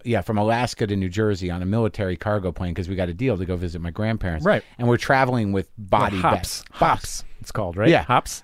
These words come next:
Speaker 1: Is that what the name of the
Speaker 2: I think
Speaker 1: cargo
Speaker 2: that's
Speaker 1: plane
Speaker 2: when
Speaker 1: is?
Speaker 2: you, when you take it, when you, when you get
Speaker 1: Right.
Speaker 2: on a cargo
Speaker 1: That's
Speaker 2: plane
Speaker 1: right.
Speaker 2: in
Speaker 1: And
Speaker 2: the
Speaker 1: that's what we
Speaker 2: service, I
Speaker 1: did.
Speaker 2: think
Speaker 1: Yeah.
Speaker 2: that's what it's called.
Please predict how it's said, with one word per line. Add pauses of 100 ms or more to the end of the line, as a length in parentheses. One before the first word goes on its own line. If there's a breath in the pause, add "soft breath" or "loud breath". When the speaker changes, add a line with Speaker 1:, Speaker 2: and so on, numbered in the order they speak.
Speaker 1:
Is
that
what
the
name
of
the
Speaker 2:
I
think
Speaker 1:
cargo
Speaker 2:
that's
Speaker 1:
plane
Speaker 2:
when
Speaker 1:
is?
Speaker 2:
you,
when
you
take
it,
when
you,
when
you
get
Speaker 1:
Right.
Speaker 2:
on
a
cargo
Speaker 1:
That's
Speaker 2:
plane
Speaker 1:
right.
Speaker 2:
in
Speaker 1:
And
Speaker 2:
the
Speaker 1:
that's
what
we
Speaker 2:
service,
I
Speaker 1:
did.
Speaker 2:
think
Speaker 1:
Yeah.
Speaker 2:
that's
what
it's
called.